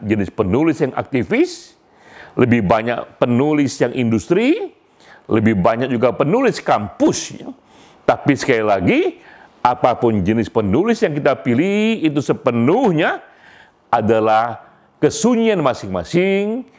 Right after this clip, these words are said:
itu sepenuhnya pilihan hati masing-masing, dan Satu Pena bertekad akan memberikan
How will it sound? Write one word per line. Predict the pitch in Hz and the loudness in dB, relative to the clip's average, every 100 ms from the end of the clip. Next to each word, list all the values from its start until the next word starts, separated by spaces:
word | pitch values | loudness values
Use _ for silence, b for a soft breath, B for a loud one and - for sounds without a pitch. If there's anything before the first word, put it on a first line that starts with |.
| b 147 | b -2
itu | |
sepenuhnya | 127 127 - 151 135 131 135 143 143 139 - _ | -2 -4 -2 -2 0 0 0 -2 -2 -6 -16 _
pilihan | - 165 160 151 | -4 0 2 2
hati | 147 147 | 0 0
masing-masing, | 123 127 107 92 214 311 415 - b b b | -2 -2 -2 0 0 0 -4 -8 b b b
dan | 113 | -4
Satu | - 120 - 113 | 0 0 0 0
Pena | 139 127 170 233 349 311 - _ _ _ - | 0 2 0 0 -2 -6 -14 _ _ _ -4
bertekad | 104 95 - 117 - 147 233 247 - B B B B B B B - | -2 -2 -2 -2 0 0 0 -2 -14 B B B B B B B 0
akan | 160 156 156 180 170 170 | 0 0 0 0 2 2
memberikan | 165 156 151 170 185 - 175 170 | 2 2 2 4 2 0 -2 -2